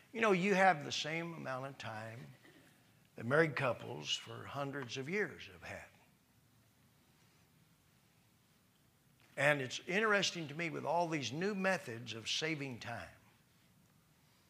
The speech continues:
You know, that's one of the, used to be one of the,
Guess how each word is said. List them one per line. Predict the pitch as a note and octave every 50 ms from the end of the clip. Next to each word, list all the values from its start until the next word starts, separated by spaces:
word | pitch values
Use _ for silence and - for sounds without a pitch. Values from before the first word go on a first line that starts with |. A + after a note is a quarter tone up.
| _ _ _ _ _ _ _ _ _ _ _ _ - -
You | B2 B2
know, | A#2+ A2+
that's | A#2+ C3 B2+ -
one | A#2 C3 B2+
of | B2 A#2+
the, | B2 - - - C3
used | C3+ D3+ C#3+
to | -
be | A#2 B2
one | A#2 A#2 A2+ G#2+
of | -
the, | - G2+ A#2+